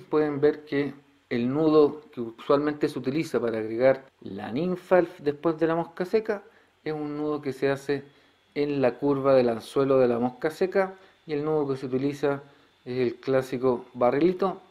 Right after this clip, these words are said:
Voy a dejar un link en la descripción del video a los distintos nudos, y más adelante voy a pasar a mostrarles todas estas cosas en otro video, de cómo armarlas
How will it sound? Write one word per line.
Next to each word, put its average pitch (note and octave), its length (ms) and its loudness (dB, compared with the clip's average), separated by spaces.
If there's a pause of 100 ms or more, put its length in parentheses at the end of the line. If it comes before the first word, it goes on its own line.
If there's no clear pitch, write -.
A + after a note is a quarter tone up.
(180)
Voy A#2 160 -2
a - 20 -2
dejar A#2 220 -4
un A#2 180 -4
link B2+ 340 -6
en A2+ 120 -12
la A2 80 -6
descripción A#2+ 440 -12
del B2 140 -8
video C3+ 360 0
a - 20 0
los B2 120 -4
distintos C#3+ 460 -10
nudos, G3+ 420 -2 (180)
y F#3+ 160 -2
más E3+ 200 -2
adelante D#3 640 4 (340)
voy C3+ 200 2
a C3 80 6
pasar C#3 560 4 (100)
a A#2 80 -6
mostrarles B2+ 720 0 (100)
todas C3+ 240 2
estas C3+ 200 -10
cosas C3+ 360 -4
en A2 100 -4
otro C3 260 2
video, D#3+ 440 4 (440)
de B2 120 -2
cómo C3 200 0
armarlas C3 540 2